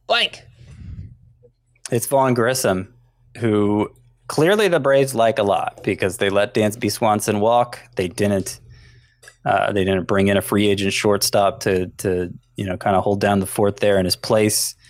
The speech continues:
Speaker 2: Seems like the plan is just to turn it over to Grissom, even though last year the, the thinking was he, he'll never be able to handle shortstop. That's, that's not something he has the skill set for,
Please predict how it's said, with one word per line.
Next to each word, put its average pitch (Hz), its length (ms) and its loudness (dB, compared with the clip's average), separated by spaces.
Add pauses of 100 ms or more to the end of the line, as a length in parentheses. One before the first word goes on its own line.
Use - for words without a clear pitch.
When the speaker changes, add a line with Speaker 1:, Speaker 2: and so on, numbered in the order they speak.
(120)
Speaker 2:
Seems 117 340 2
like 110 160 2
the 113 80 0
plan 107 300 2
is 101 100 -2
just - 160 -2
to 107 60 -6
turn 104 240 2
it 104 40 4
over 101 140 0
to 104 80 0
Grissom, 147 380 2
even 131 180 4
though 123 400 2 (720)
last 127 380 0
year 113 180 4
the, 107 380 2 (180)
the 104 140 0
thinking 110 480 0
was 104 480 0 (320)
he, 110 140 -4 (480)
he'll 110 100 -4
never 98 200 -4
be 104 160 2
able 110 140 0
to 113 80 0
handle 123 260 0
shortstop. 78 500 -2
That's, - 260 -8
that's - 300 -6
not 87 200 0
something 98 300 -2
he 98 100 0
has 95 160 0
the 95 100 -10
skill 104 240 0
set 92 240 -2
for, 85 400 -2